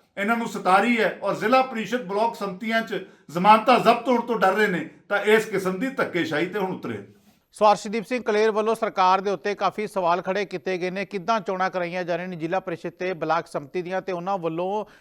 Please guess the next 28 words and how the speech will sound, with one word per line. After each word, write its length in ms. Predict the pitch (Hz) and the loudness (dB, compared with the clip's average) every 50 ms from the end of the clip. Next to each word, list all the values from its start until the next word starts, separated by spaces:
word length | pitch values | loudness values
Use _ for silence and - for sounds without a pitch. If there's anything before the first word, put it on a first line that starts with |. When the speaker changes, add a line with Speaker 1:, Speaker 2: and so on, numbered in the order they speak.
| _ - | _ -12
Speaker 2:
ਜਿੱਥੇ 220 | 160 175 - 240 240 240 - | -4 2 4 4 4 4 4
ਪੁਲਿਸ 260 | 214 214 208 185 - | 0 0 0 0 -2
ਦੀ 120 | 233 226 220 | -4 -4 -4
ਇੱਕ 160 | 202 - 226 | -4 -4 -6
ਕਾਲ 320 | - - 214 190 185 190 202 | -2 2 4 6 6 4 4
ਰਿਕਾਰਡਿੰਗ 400 | 196 - 190 185 180 196 208 208 | 0 0 -2 0 0 -2 -2 -2
ਦੀ 100 | 220 190 | -2 -2
ਗੱਲਬਾਤ 340 | 196 185 185 190 185 170 - | 0 0 0 0 -2 -2 -6
ਕੀਤੀ 280 | 180 170 - 180 175 170 | -10 -10 -8 -6 -4 -2
ਗਈ 60 | 190 | 0
ਆ, 80 | 202 | 0
ਆਓ 180 | 196 190 190 190 | 2 2 0 0
ਤੁਹਾਨੂੰ 280 | 190 185 190 185 202 214 | -2 -4 -4 -4 -6 -8
ਉਹ 240 | - - 190 214 | -4 -2 -2 0
ਵੀ 100 | 226 269 | 0 -2
ਸੁਣਾਉਂਦੇ 280 | 214 - 202 185 180 180 | -4 -4 -6 -4 -2 0
ਹਾਂ, 80 | 185 185 | 0 0
ਪਰ 220 | - - 220 214 | 2 0 0 0
ਡੀ 200 | 175 151 196 233 | 0 -4 -6 -4
ਫਾਈਵ 220 | 226 - 220 220 190 | -2 0 0 0 0
ਚੈਨਲ 220 | - 202 196 202 | -2 -6 -6 -6
ਪੰਜਾਬੀ 380 | - 196 185 175 170 165 170 190 | -6 -4 -2 0 0 0 -2 -4
ਉਸ 120 | 175 - 175 - | -6 -6 -6 -2
ਕਾਲ 220 | 180 165 160 160 | 0 2 2 2
ਦੀ 280 | 160 180 196 208 226 220 - - _ _ _ | 0 -2 -4 -4 -6 -8 -12 -18 _ _ _
ਪੁਸ਼ਟੀ 340 | - 226 214 220 - 233 240 | 0 0 0 0 -2 -4 -2
ਨਹੀਂ 240 | 233 233 202 202 185 | -2 -2 -2 -2 -2
ਕਰਦਾ। 320 | - 160 135 117 147 139 | -2 -2 -2 -2 -4 -6